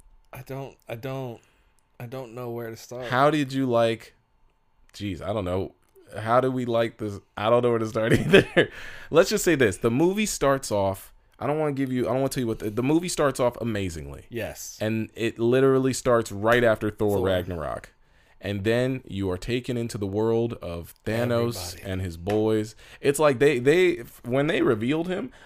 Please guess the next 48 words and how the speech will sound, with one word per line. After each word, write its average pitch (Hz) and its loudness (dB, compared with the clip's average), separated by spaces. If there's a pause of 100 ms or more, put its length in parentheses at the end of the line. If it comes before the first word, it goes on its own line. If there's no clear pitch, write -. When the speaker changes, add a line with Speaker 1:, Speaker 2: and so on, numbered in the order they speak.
Speaker 2:
I 101 -6
thought - 0
it 135 4
would 110 2
be 107 0
a 98 0
little 104 0
bit 98 -4
more, 92 -4 (420)
uh, 95 -4
like, 87 -4
it - -8
was 117 0
very 139 2
Speaker 1:
More 127 0
Speaker 2:
inter- 120 -4
Speaker 1:
epic. 117 -6
Speaker 2:
Yeah, 120 2
it - 0
was 101 -4
very, 156 2
very, 165 -2
very 143 2
lacking. 110 0
It 107 -4
was 120 -2
Speaker 1:
I 185 0
feel 196 2
like 160 0
they 135 -4
cut 135 -4
five 127 -4
minutes 120 -10
from 127 -12
the 123 -8
beginning 120 -10
of 117 -10
the 117 -10
movie. 127 -6 (520)
Speaker 2:
Maybe, 170 0
maybe 135 -2
to 131 2
make 131 -4
it 127 0
a 117 0
little 123 0
bit, 113 -2
uh, 98 0